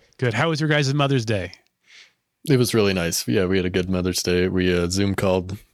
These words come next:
Speaker 2: Zoom called my folks, um, and, uh, my in-laws hung out a lot. We've been, we're trying to build, as part of our homeschooling project, these bird, bird houses, bird boxes for the backyard. So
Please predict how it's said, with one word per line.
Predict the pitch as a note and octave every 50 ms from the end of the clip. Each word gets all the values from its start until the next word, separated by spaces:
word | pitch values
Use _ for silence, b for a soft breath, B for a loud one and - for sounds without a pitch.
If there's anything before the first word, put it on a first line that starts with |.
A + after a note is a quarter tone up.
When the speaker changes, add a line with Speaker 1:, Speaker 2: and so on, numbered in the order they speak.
| - C#3
Speaker 2:
Zoom | A#2+ - A2+ G#2+
called | G#2+ G#2 G#2 G2+ F#2+ F#2+ - - - - _ _ -
my | A2+ F#2+ F2
folks, | - - A2+ A2+ G#2+ - - - - - - - -
um, | A2+ G2+ F#2 F2+ F2 F2+ F2 F#2+ G2+ -
and, | G2+ F#2+ F#2 F#2 F#2 F#2 F#2 F#2 F#2 F#2 - - - -
uh, | G#2 F#2 F2+ F2+ F2 F2+ F2 -
my | F#2+ F2+
in-laws | F#2+ G#2 G#2 G#2 G2+ G2 G2 G2 - F#2+ - - -
hung | - - G2 F#2+
out | G2 F#2+ F#2
a | F#2+
lot. | F#2+ F#2+ F#2 F#2 F2+ - - -
We've | - G#2 F#2
been, | F#2 F#2 F2 E2+ F2+
we're | - - - - - - - - - - -
trying | - A#2 A2
to | G2+
build, | F2+ G#2 G2 G2 G2 G2+ F#2 G2+ - -
as | - G2+ -
part | - G2+ G2 F2
of | E2
our | F2+ E2+ E2+
homeschooling | G2 G2+ G2 F2+ - - G2+ F#2+ F#2 F2+ F2+
project, | - G2 F#2+ F2 F2+ F#2+ F2+ F2 - -
these | F#2 F2+ E2+ E2
bird, | F#2 F#2+ F#2+ F#2 F#2+ F#2 F#2 G2 - - - - -
bird | - G#2 G2+ F#2+
houses, | F#2+ G2 G2 F#2+ - G#2 G2+ F#2+
bird | - - G#2 G2 F#2+ F#2+
boxes | G2 F#2+ F#2+ F#2 - - - G2 F2 -
for | - G2+
the | F#2+ F#2
backyard. | G2 F#2+ F#2 - - G2 F#2+ F#2 F#2+ F#2 -
So | - - F2+ E2+ F2 F2+